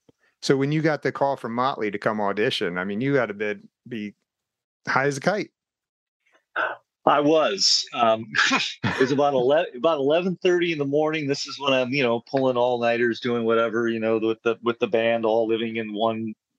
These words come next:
Speaker 2: um, apartment in North Hollywood, and, and, um, I, I re-, just remember my phone ringing, and, and at this time, my, my, I have a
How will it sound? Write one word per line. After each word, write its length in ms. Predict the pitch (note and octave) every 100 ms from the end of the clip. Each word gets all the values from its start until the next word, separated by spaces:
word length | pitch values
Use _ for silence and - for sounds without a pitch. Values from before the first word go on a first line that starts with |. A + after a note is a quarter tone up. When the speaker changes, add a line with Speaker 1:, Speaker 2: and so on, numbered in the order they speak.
| -
Speaker 2:
um, 360 | A2 G#2 G#2+ A#2
apartment 560 | A#2 A2+ A2+ G#2+ A2
in 100 | G#2
North 240 | G2+ A2 A2
Hollywood, 580 | A2 A2 A2 A2 A2
and, 140 | G#2 G2 - - - - - -
and, 460 | A#2+ A#2 A2+ A2 A2+
um, 400 | A2 A2 G#2+ A2 _ _ - - _ _ _ _ - _ _ _ _
I, 220 | D3 B2+
I 100 | C3 C3+
re-, 260 | B2+ C3+ - D3+ _
just 240 | - C3+ -
remember 540 | C#3+ C#3 C#3 B2 A#2+ - - G#3 C#4+ G4+ - - C3 - _ _ _ -
my 140 | B2+
phone 320 | - C#3+ C#3
ringing, 440 | C3 B2 B2 B2 A#2
and, 120 | A2
and 140 | C#3+ E3
at 100 | F#3
this 160 | E3+
time, 440 | - G3 G3 D#3+ C3
my, 280 | C3 B2 -
my, 300 | B2+ B2 B2+ A#2+
I 80 | C3
have 120 | B2
a 160 | A#2